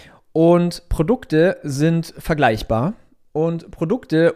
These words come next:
holen niemanden emotional, emotional ab. Ja? Produkte sind einfach nur Produkte. Die Profis da draußen verkaufen eine Transformation, die verkaufen ein Angebot. Ich gebe dir jetzt mal so ein paar Themen, ein paar Fragen, über die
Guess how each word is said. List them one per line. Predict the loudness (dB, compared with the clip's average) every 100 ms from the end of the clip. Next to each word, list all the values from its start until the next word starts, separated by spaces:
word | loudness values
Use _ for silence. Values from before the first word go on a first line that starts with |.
| -2
holen | 0 2 0 -2
niemanden | -2 0 -2 -4
emotional, | -4 -4 -2 -2 -2 -4 -8 _
emotional | -2 -2 -2 -2 0
ab. | -2 -4 -8 -16 -10
Ja? | -6 -6 -8 -18 -20
Produkte | -2 0 0 0
sind | 0
einfach | 0 -2
nur | -4
Produkte. | -6 -10 -16 -20 -20 _ _ -20 -20 -8
Die | 0
Profis | 2 4 4 2
da | -2
draußen | -2 0 -2 -2 -4 -6 _ _ _ _
verkaufen | -6 -2 0 -2 -4 -8
eine | -4 -4
Transformation, | -4 -6 -4 -4 -4 -4 -2 -2 -2 -6
die | -8
verkaufen | -8 -2 -2 -2 -4
ein | -4
Angebot. | -6 -4 -4 -4 -8 -12 -20 _ _ _ _ _ _ -20 _ _ _ _ _ _ _
Ich | -4
gebe | -2 0
dir | -2
jetzt | 0
mal | 0
so | 0
ein |
paar | 0 0 0 -2 -8 _ _ _
Themen, | -2 2 2 2 0 -4
ein | -4
paar | -2 -2
Fragen, | -2 0 2 2
über | -2 -2
die | -4 -6